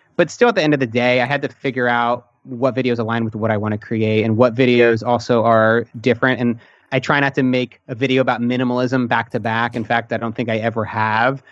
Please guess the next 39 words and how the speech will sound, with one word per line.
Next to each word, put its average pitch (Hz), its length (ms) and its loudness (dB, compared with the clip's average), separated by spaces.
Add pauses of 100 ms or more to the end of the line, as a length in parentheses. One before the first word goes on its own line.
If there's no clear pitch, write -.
(120)
And 123 120 -2
so 147 100 4
I 131 60 4
do 143 160 2
talk 135 240 -2
about 139 160 0
the 113 60 -10
same 123 180 -6
topics 120 480 -6
all 120 160 0
the 113 80 -4
time. 123 480 0
I 127 80 2
don't 123 120 0
like 120 140 -2
to 117 100 -6
repeat 113 360 -2
it. 160 80 6
I 120 100 -2
like 117 160 0
to - 80 -18
keep 113 160 -10
it 110 80 -16
fresh. 151 340 0
I 123 60 -6
like 117 140 -6
to 117 40 -14
keep 110 180 -10
it 107 100 -10
different. 139 440 -2 (220)
So - 160 -2
every 127 300 0
time 117 580 -4 (220)
you 127 120 -2
watch 127 260 2
a 139 40 -4
video, 147 480 0
there's 127 160 -2
an 131 80 -2